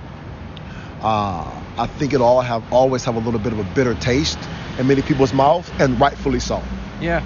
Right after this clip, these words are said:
Speaker 2: I would agree with that too, because, I mean, it was so promising, uh, when you got signed, when Joe Jurevicius did,
Speaker 1: Mm-hmm.
Speaker 2: and,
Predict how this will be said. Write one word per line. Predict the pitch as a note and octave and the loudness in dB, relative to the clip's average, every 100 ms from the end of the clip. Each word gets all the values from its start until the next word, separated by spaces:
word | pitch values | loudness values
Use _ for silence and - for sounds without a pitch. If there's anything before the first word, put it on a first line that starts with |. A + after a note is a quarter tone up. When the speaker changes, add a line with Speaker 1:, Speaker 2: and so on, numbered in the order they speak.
| - | -2
Speaker 2:
I | D3+ | 0
would | F3+ D#3+ | 2 0
agree | C#3+ E3 E3+ | 2 4 4
with | - | 2
that | C#3 A#2 | 0 -2
too, | B2 E3+ A2+ | 2 2 2
because, | A2 C3+ A#2+ G2+ | 0 -2 -2 -2
I | A#2+ | -2
mean, | A#2+ A#2+ | -2 -2
it | A2+ | -4
was | G2+ | -4
so | - C3 | -2 -2
promising, | - C3 C3 C3 - A#2+ A#2+ G2+ - - - | 0 0 0 -2 -2 -2 -2 -4 -10 -10 -4
uh, | A#2 A2 G#2+ | 0 2 2
when | G#2+ A#2 B2+ | 0 0 0
you | C3 | 2
got | B2+ B2+ | 2 0
signed, | - C3 B2+ C3 B2+ | 0 0 0 0 0
when | G#2+ G#2 | 0 0
Joe | A#2 G#2+ | 0 -2
Jurevicius | G#2+ G2+ G2+ C3 - A#2+ - | -2 -2 0 -2 -2 -6 -2
did, | B2 A#2+ E3 | 0 0 0
Speaker 1:
Mm-hmm. | |
Speaker 2:
and, | G#2 | -4